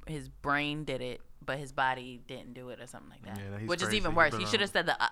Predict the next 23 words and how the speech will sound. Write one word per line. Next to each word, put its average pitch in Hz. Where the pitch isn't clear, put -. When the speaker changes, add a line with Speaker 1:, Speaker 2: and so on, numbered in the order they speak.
Speaker 1:
opposite. 147
He 151
should 160
have 160
been 139
like, 131
"My 139
body 151
did 135
it, 131
but 135
my 135
brain, 143
I'm 139
a 135
good 135
guy." 135
Speaker 2:
He 120
belongs 110
in 98
the 98
G 98
building. 95